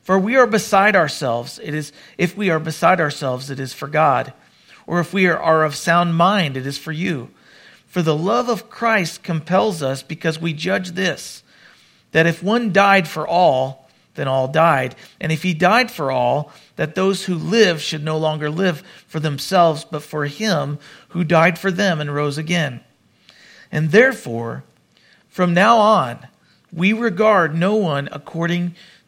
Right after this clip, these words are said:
to their flesh, even though we have known Christ according to his flesh. Yet now we know him thus no longer. Therefore, if anyone is now in Christ,"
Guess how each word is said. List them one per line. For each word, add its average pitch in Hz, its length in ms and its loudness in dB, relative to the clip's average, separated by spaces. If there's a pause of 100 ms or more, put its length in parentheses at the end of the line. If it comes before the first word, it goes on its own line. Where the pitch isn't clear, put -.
to 139 140 -8
their 143 140 -2
flesh, 175 760 0 (480)
even 208 360 2
though 139 280 0
we 156 240 -6
have 147 160 -4
known 196 300 -2
Christ 139 420 -2
according 160 480 -4 (320)
to 160 120 -2
his 190 240 0
flesh. - 580 -8 (720)
Yet 160 260 -2
now 196 260 0
we 214 180 -2
know 180 200 0
him 160 220 -2
thus 143 280 -4
no 143 140 -4
longer. 147 500 -4 (680)
Therefore, 175 760 2 (300)
if - 180 -12
anyone 208 460 -2
is 156 240 -6
now 185 340 -2
in 208 280 -4
Christ," 170 680 -4